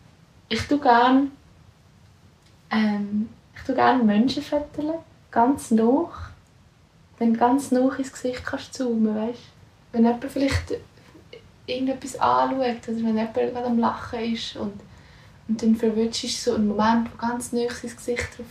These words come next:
hast, vielleicht von der Seite oder so. Ähm, ja, ich finde, das, ähm,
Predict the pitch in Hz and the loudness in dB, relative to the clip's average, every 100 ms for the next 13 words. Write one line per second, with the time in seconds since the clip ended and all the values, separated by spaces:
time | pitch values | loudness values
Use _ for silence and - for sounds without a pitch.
0 | - 220 220 - - - - - 226 - | -6 -6 -6 -12 -16 -20 -20 -6 -4 -4
1 | 220 214 - 240 233 - 220 226 - 220 | -6 -6 -2 -2 0 0 0 0 -4 0
2 | 214 214 - - - - - - - - | 0 0 -4 -16 -12 -12 -12 -18 -20 -20
3 | - - - - 214 202 196 196 196 190 | -18 -18 -18 -4 -2 0 -4 -4 -2 -4
4 | - - - - - - - - - - | -6 -18 -20 -20 -20 -20 -20 -20 -20 -20
5 | - - 208 214 220 - - 214 190 - | -20 -6 6 8 8 4 -2 -2 -4 -12
6 | - - - - - - - - - - | -20 -20 -20 -14 -14 -14 -20 -20 -20 -20
7 | _ - _ - _ 214 202 196 190 190 | _ -20 _ -20 _ -14 -10 -6 -6 -6